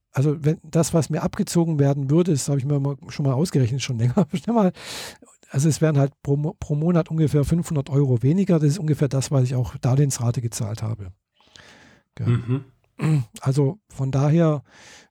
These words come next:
Speaker 1: es wäre, wäre es machbar, eventuell. Das
Speaker 2: Okay.
Speaker 1: muss ich mir mal überlegen. Da muss ich mich mal auch nochmal bei uns in der Firma erkundigen,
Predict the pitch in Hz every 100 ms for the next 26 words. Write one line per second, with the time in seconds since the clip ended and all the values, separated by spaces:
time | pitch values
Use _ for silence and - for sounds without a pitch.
0 | _ _ _ _ _ _ - - - 180
1 | 151 165 165 156 190 _ _ _ _ 214
2 | 139 147 170 160 143 131 117 - 117 92
3 | _ _ _ _ - - 127 120 113 -
4 | _ _ - - - - 135 135 - 180
5 | 170 147 127 131 127 123 190 185 160 175
6 | 165 156 - 151 147 123 - _ 202 147
7 | 147 139 135 147 - 120 151 196 185 127
8 | - 185 170 196